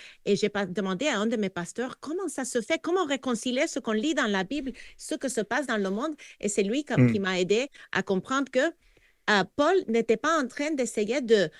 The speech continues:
Speaker 1: de, d'abattre les systèmes romains parce que ce n'était pas sa mission dans le monde.
Speaker 2: Hmm.
Speaker 1: Mais son enseignement rendait très clair, ainsi que l'enseignement de Jésus-Christ, euh, et les, et tous les apôtres, que c'était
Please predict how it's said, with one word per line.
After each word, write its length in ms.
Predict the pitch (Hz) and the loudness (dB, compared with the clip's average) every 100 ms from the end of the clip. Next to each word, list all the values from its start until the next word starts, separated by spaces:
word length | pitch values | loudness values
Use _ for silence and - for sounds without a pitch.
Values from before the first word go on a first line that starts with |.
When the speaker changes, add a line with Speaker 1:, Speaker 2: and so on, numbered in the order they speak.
| - _ - | -20 _ 0
Speaker 1:
de, 100 | 214 | 0
d'abattre 600 | 202 220 180 277 294 - 175 | 4 4 6 4 4 2 4
les 180 | 196 214 | 4 4
systèmes 640 | - 214 - - 269 247 | 0 -2 -2 0 2 2
romains 540 | 180 202 196 202 262 381 _ - | 2 2 2 2 0 -6 _ -8
parce 160 | 208 | -6
que 100 | - | -4
ce 140 | 294 247 | -4 0
n'était 240 | 226 233 | 0 2
pas 100 | 269 | 0
sa 180 | 330 247 | 0 0
mission 420 | 214 208 - 262 | 0 0 -2 -4
dans 120 | 262 | 0
le 140 | 190 175 | 0 0
monde. 320 | 190 196 - - | -2 -4 -8 2
Speaker 2:
Hmm. 240 | 139 131 165 | 6 8 8
Speaker 1:
Mais 480 | 175 208 226 - - - - _ _ _ - | 6 4 4 0 -8 -16 -20 _ _ _ -12
son 320 | - - 359 370 | -6 0 2 2
enseignement 560 | 277 254 208 196 226 | 0 0 0 0 -2
rendait 460 | 240 196 208 214 208 | -2 -2 0 2 0
très 340 | 202 - 294 | -2 -4 -2
clair, 380 | 330 240 240 185 | -2 0 0 0
ainsi 300 | - 190 277 | 0 -2 -2
que 80 | 240 | 0
l'enseignement 460 | 190 185 202 185 190 | 0 0 -2 -2 0
de 80 | 170 | 0
Jésus-Christ, 580 | 185 165 - 269 285 - - - - | -2 -4 -6 -4 -4 -6 -20 -20 -4
euh, 120 | 202 180 | 0 2
et 100 | 196 | 4
les, 200 | 190 185 - | 4 4 2
et 120 | 196 | 0
tous 140 | - | 2
les 180 | 349 220 | 2 2
apôtres, 360 | 180 202 170 - - - - | 2 0 -4 -6 -20 -20 -2
que 160 | 247 | 0
c'était 380 | 220 226 240 - | 2 0 0 -2